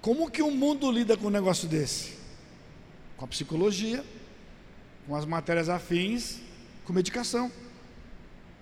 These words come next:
É justo isso, porque eles não têm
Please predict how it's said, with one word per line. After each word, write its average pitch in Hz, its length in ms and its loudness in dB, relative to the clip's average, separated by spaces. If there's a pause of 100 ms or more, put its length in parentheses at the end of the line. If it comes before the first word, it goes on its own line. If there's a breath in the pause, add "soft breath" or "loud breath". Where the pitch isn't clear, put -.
(320)
É 185 100 6
justo 254 420 4
isso, 269 360 2 (440)
porque 196 220 0
eles 208 200 6
não 226 180 2
têm 247 440 2